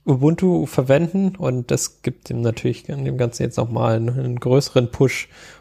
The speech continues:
Und wahrscheinlich wird's dann bei uns, äh, wenigstens in die Richtung hinlaufen für die, für ein paar Produkte, die wir halt irgendwie verwalten. Und ja,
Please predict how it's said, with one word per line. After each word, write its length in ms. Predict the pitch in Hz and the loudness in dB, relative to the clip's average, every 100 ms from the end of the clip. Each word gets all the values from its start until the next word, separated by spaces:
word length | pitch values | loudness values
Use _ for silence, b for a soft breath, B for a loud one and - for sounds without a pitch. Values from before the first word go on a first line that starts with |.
| B | B
Und 360 | 135 123 120 117 | -2 0 0 2
wahrscheinlich 440 | 120 - 120 123 | 2 4 2 4
wird's 200 | 131 - | 0 2
dann 220 | 127 123 | 2 2
bei 100 | 123 | 2
uns, 460 | 131 135 156 139 - | 2 2 0 -2 -6
äh, 180 | 151 123 | -4 -4
wenigstens 400 | 135 123 - 123 | -2 -4 -4 -4
in 120 | 131 127 | -4 -2
die 120 | 123 | 0
Richtung 420 | 120 - 135 120 | -2 -4 -4 -2
hinlaufen 520 | 120 127 123 120 120 | 0 4 4 2 -2
für 220 | - 131 | 0 0
die, 180 | 120 131 | 2 -2
für 280 | 131 - 127 | -4 0 0
ein 440 | 120 120 117 120 117 | 2 0 -2 -4 0
paar 240 | 120 120 | 2 2
Produkte, 480 | - 135 127 - 127 | 0 0 0 0 0
die 160 | 123 | 0
wir 100 | 127 | 0
halt 260 | 123 135 - _ b b b b b | -2 -6 -10 _ b b b b b
irgendwie 320 | 143 117 131 | -4 -4 -2
verwalten. 520 | 123 127 117 117 127 127 _ _ _ _ _ _ _ b b b b b b b _ _ _ _ | -2 4 4 4 -2 -8 _ _ _ _ _ _ _ b b b b b b b _ _ _ _
Und 580 | 131 127 120 120 117 - | -8 -6 -6 -6 -8 -6
ja, 240 | 131 143 | -2 -2